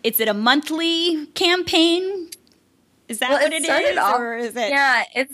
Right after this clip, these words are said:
Speaker 2: it started off as a week, and then I was like, "Okay, now we need to do two weeks
Speaker 1: <laughs>
Speaker 2: because it's so much." And now we treat it officially as a two-week campaign, but technically it goes on almost the whole month of July. Right after the weekend, the Monday just after fourth of July is when it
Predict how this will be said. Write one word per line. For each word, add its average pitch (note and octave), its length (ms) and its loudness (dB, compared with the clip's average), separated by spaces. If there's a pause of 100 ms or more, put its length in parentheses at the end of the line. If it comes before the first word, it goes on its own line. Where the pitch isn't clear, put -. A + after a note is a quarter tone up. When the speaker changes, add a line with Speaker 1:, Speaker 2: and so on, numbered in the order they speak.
(160)
Speaker 2:
it C4 300 -4
started B3+ 400 0
off A3+ 180 2
as A3+ 100 -8
a G#3+ 80 -2
week, A#3 400 -6
and G#3 160 2
then G#3 120 4
I G3+ 100 4
was G3+ 80 -4
like, G3 160 0
"Okay, G3+ 260 2
now F#3+ 240 4
we G#3+ 80 2
need G3 140 -4
to F#3+ 100 -4
do F3 120 -6
two C#4+ 240 0
weeks C#4+ 240 0
Speaker 1:
<laughs> - 40 -8
Speaker 2:
because G3 280 0
it's F3 180 -8
so F3+ 160 0
much." B3 340 0 (380)
And B3+ 400 0
now C#4 380 2
we C#4+ 160 0
treat B3+ 400 -4
it A#3+ 140 2
officially G#3 600 0
as G3 140 2
a F#3 80 0
two-week F#3+ 480 -2
campaign, F#3 520 2
but - 200 0
technically F3 500 0
it E3+ 80 2
goes D#3+ 300 2
on E3 200 4
almost E3+ 380 0
the D#3+ 80 0
whole D#3+ 180 2
month D#3 280 0
of C#3+ 100 -12
July. D#3+ 480 2 (260)
Right G#3 220 2
after A3 300 0
the G#3 100 -2
weekend, B3 580 -2 (120)
the G3 200 0
Monday A#3 460 2
just G3+ 300 0
after F3+ 320 -2
fourth F3 340 -4
of E3+ 80 -14
July D#3+ 360 4
is E3+ 200 0
when D#3+ 120 0
it D#3+ 120 -4